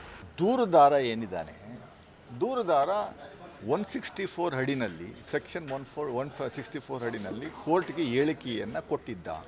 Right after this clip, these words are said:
ಅದರ ಆಧಾರದ ಮೇರೆಗೆ, ಕೋರ್ಟ್ ಡೈರೆಕ್ಷನ್ಸ್ ಮೇರೆಗೆ ನಾವು ಎಸ್ ಐ ಟಿಯನ್ನು ಫಾರ್ಮ್ ಮಾಡಿ ತನಿಖೆ ಮಾಡ್ತಾ ಇದ್ದೀವಿ.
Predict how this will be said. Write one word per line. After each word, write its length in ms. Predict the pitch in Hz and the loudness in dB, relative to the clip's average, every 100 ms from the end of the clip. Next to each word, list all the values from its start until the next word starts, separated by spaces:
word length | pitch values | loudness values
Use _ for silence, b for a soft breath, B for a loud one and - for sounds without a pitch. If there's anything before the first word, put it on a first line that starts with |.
| - - - - - - - | -14 -14 -18 -18 -20 -4 2
ಅದರ 280 | 147 185 | 4 10
ಆಧಾರದ 480 | 208 190 180 165 151 | 10 12 12 10 10
ಮೇರೆಗೆ, 440 | 147 135 147 147 - | 2 0 -2 -4 6
ಕೋರ್ಟ್ 260 | 190 185 | 6 8
ಡೈರೆಕ್ಷನ್ಸ್ 580 | 151 151 170 - 147 - | 8 8 6 0 -10 -6
ಮೇರೆಗೆ 320 | 135 127 143 | -4 -2 -2
ನಾವು 300 | 160 127 160 | 0 0 2
ಎಸ್ 320 | 143 117 - | 2 0 0
ಐ 100 | 160 | 0
ಟಿಯನ್ನು 340 | 151 131 123 147 | 0 -2 -2 -4
ಫಾರ್ಮ್ 380 | - 117 135 117 | 0 0 0 -2
ಮಾಡಿ 180 | 123 | -6
ತನಿಖೆ 380 | 156 165 196 - | -4 -4 -4 -4
ಮಾಡ್ತಾ 340 | 165 127 - 98 | -2 -2 -2 -10
ಇದ್ದೀವಿ. 360 | 85 87 87 | -10 -14 -14